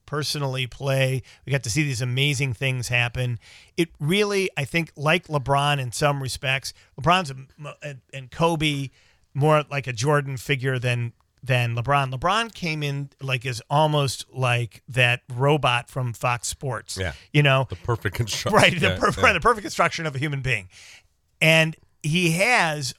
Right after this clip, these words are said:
Speaker 1: all the skills, amazing shooter, great defensive player. His,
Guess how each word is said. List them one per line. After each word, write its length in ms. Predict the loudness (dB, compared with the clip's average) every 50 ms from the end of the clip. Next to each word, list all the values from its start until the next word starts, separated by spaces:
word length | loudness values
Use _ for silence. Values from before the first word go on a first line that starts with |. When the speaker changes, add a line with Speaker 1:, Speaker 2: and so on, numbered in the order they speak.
| _ _ 0
Speaker 1:
all 260 | 2 4 4 4 4
the 100 | 2 -2
skills, 500 | -6 -6 -4 -2 -2 0 0 -2 -4 -8 -10 -10
amazing 680 | -12 -10 -12 -12 -12 -10 -6 -4 -4 -2 -2 -2 -2
shooter, 360 | -2 -2 0 0 0 0 0
great 200 | 0 -2 -4 -4
defensive 380 | -6 -4 -4 -4 -4 -4 -6 -4
player. 260 | -2 -2 -2 -2 -4 -8 -12 -20 -14 _
His, 260 | -2 0 0 0 0